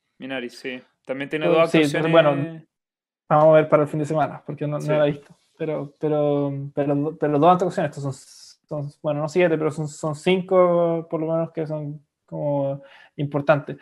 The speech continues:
Speaker 2: Em, pero sí, o sea, y otra, o sea, y otra cosa que también estoy de acuerdo contigo, em, no sé si lo hubiera nominado por la otra película, por Borat, que es la, la, la, la otra película que tuvo este,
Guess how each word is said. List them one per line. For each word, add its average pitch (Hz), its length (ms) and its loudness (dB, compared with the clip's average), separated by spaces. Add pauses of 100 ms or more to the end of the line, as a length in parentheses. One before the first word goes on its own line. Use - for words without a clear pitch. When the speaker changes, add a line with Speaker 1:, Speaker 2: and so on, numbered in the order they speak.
(460)
Speaker 2:
Em, 151 720 2 (1300)
pero 170 180 8
sí, 147 340 6 (160)
o - 60 0
sea, 156 420 10 (260)
y 196 180 6
otra, 208 180 6
o 180 80 2
sea, 147 240 6
y 143 100 8
otra 190 200 8
cosa 196 240 4
que 175 80 4
también 165 340 4
estoy 165 180 4
de 156 80 6
acuerdo 160 200 6
contigo, 185 580 4
em, 147 720 0 (680)
no 190 120 2
sé 226 100 4
si 262 80 6
lo 254 80 6
hubiera 247 180 8
nominado 156 340 6
por 180 80 4
la 180 80 6
otra 190 140 4
película, 175 360 2
por 151 140 -2
Borat, 147 420 0
que 151 100 -8
es 143 80 -8
la, 156 260 0
la, 147 280 0
la, 135 400 0
la 135 100 -4
otra 143 100 0
película 143 320 0
que 139 60 -4
tuvo 143 120 -4
este, 143 400 -4